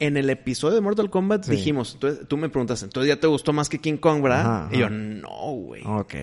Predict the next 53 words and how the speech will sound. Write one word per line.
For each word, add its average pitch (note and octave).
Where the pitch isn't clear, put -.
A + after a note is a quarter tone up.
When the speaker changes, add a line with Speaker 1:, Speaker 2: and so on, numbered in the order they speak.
Speaker 2:
ok. C2
Speaker 1:
Entonces C3
estoy D#3
entre F#3+
King F3+
Kong, F#3
que D#3
sí C#3+
me D3
gustó D3
un C#3+
chingo, D#3
y B2+
la A#2
de G#2
Suicide A#2
Squad. F#2
Y F2+
no C3
estoy C3
cómodo E3+
porque A2
no G2+
sé D3
cuál C#3+
decirte D3
sin C#3+
chinga. D#3
Me G2+
voy G#2
a -
ir C3+
con C#3
The A2+
Suicide A#2
Squad, D#2+
güey. G1+
Madre. F#2
Speaker 2:
Pero B2
si C#3+
no D3+
te F#3
sientes G#3
cómodo, D#4
güey. D#4+
Speaker 1:
Pero A#2+
es B2
que F3+
¿con C#3
cuál D3+
me E3+
siento E3
cómodo? F3